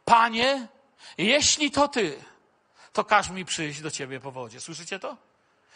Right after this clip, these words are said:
Jeśli to Ty. Bo jak to nie Ty, bo jeśli to nie Ty,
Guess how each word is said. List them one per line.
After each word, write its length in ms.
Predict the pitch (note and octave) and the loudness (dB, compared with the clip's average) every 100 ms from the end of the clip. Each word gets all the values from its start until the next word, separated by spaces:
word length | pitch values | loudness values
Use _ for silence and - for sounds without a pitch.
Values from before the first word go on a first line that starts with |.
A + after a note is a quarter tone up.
| - | -6
Jeśli 320 | A#3+ A#3+ C#4 | -2 0 0
to 120 | C#4+ | -4
Ty. 220 | C#4+ - - _ _ _ _ _ - - | -6 -8 -12 _ _ _ _ _ -18 4
Bo 80 | A#3 | 4
jak 140 | A#3 | 4
to 160 | D4+ F4 | 2 2
nie 160 | D4 | 2
Ty, 400 | - E4+ G3 F3+ E3 _ _ _ _ _ _ _ _ _ _ _ _ _ _ _ | 0 -2 -2 -4 -12 _ _ _ _ _ _ _ _ _ _ _ _ _ _ _
bo 80 | A3 | 4
jeśli 340 | D4+ D#4+ - | 4 4 2
to 140 | - D#4+ | 2 4
nie 160 | D#4 | 2
Ty, 360 | - D#4 G3 | 2 2 2